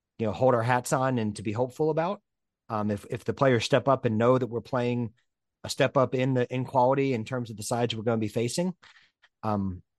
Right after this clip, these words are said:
so that is one positive I will bring to the table, but we have to, we have to respect the fact that a lot of these teams have gotten off to a really good start in the season. Much as I hate to say it,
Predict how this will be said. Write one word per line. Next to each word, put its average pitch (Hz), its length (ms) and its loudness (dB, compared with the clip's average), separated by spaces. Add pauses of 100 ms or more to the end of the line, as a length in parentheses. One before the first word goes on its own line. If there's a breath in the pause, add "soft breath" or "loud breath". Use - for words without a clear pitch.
(100)
so - 140 0
that 131 200 4
is 123 120 4
one 123 360 2
positive 120 360 0
I 110 80 -2
will 113 180 0
bring 113 220 -2
to 101 60 -4
the 87 100 -14
table, 101 380 -2
but 107 240 -2 (520)
we 117 100 2
have 123 100 0
to, 113 200 0
we 120 120 -2
have 135 140 0
to 131 60 -2
respect 120 360 -2
the 120 80 -8
fact 107 280 -2 (260)
that 107 160 -4
a 117 60 -4
lot 117 160 4
of 117 60 0
these 113 160 -4
teams 110 220 -4
have 107 100 -4
gotten 113 240 -4
off 110 160 -6
to 107 100 -4
a 98 40 -4
really 107 200 4
good 107 160 2
start 113 220 4
in 104 60 -6
the 98 60 -6
season. 117 500 -2 (400)
Much 113 180 0
as 113 60 -4
I 117 80 2
hate 120 180 0
to 113 60 -6
say 123 240 2
it, 123 160 0